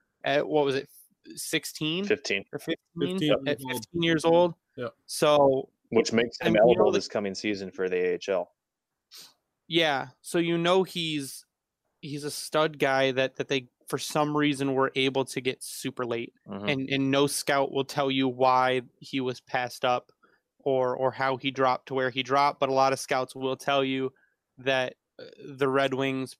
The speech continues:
Speaker 1: pulled one off by getting him at
Speaker 3: He
Speaker 1: thirty.
Speaker 3: didn't have the greatest season last year, it looks like. It looks like he had some injuries.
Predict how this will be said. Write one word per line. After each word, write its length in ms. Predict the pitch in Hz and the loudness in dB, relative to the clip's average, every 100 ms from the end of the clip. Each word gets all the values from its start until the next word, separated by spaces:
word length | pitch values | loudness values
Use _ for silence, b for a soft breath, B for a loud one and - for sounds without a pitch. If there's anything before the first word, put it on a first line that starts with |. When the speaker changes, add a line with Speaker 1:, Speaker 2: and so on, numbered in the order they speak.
| _ | _
Speaker 1:
pulled 220 | 135 127 | -4 -4
one 180 | 123 123 | -6 -4
off 260 | 123 120 - | -4 -4 -4
by 120 | 123 | -4
getting 260 | 123 127 123 | -4 -6 -10
him 300 | 123 123 127 | -12 -10 -8
at 120 | 127 | -8
Speaker 3:
He 160 | _ - | _ -2
Speaker 1:
thirty. 160 | 120 196 | 2 4
Speaker 3:
didn't 160 | 277 277 | 4 4
have 120 | 285 | 4
the 140 | 240 | 2
greatest 460 | 143 170 185 147 - | 2 6 6 4 2
season 400 | 135 151 131 110 | 2 4 2 -2
last 440 | 104 104 110 - | -2 -2 -4 -6
year, 200 | 117 110 | -4 -2
it 80 | 92 | -2
looks 280 | 110 113 - | -6 -6 -4
like. 300 | 117 110 107 _ _ _ - | -2 -2 -4 _ _ _ 0
It 40 | |
looks 220 | 127 151 | 2 2
like 80 | 160 | 2
he 80 | 147 | 2
had 180 | 143 131 | 2 0
some 160 | 113 | -4
injuries. 560 | 113 120 110 101 104 | -2 -2 -2 -2 -2